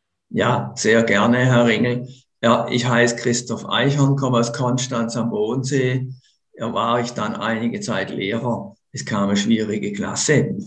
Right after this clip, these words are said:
Habe ehrlich gesagt nicht mehr durchblickt, was tun. Habe gedacht, „Komm, jetzt studierst Psychologie.“ Und ich wurde Schulpsychologe in Graubünden in der Schweiz,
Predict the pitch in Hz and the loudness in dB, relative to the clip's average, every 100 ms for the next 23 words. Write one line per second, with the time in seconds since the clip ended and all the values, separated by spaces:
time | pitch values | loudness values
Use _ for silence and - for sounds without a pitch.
0 | - - 117 101 101 120 120 117 120 120 | -14 -6 0 2 4 2 4 2 4 2
1 | 120 127 131 139 139 131 - 123 117 - | 2 2 2 0 0 -2 -2 -2 -2 0
2 | 139 127 113 107 110 - 123 123 - - | 0 2 0 -2 -8 -4 0 0 -2 -2
3 | 120 117 - 127 123 110 113 120 131 131 | -2 -2 -4 -2 0 -2 0 2 2 -4
4 | - _ _ - 131 127 120 127 120 113 | -12 _ _ -2 0 2 -2 0 0 0
5 | 107 101 - 143 143 143 143 139 127 120 | -2 -4 -4 4 4 4 2 0 0 0
6 | 123 131 127 127 - _ - 117 113 110 | 0 0 -2 -4 -12 _ -2 2 2 0
7 | 107 104 135 143 143 139 123 110 104 - | -4 -2 2 2 2 0 0 -2 -4 -6
8 | 104 101 113 113 - | -4 -4 -4 -6 -10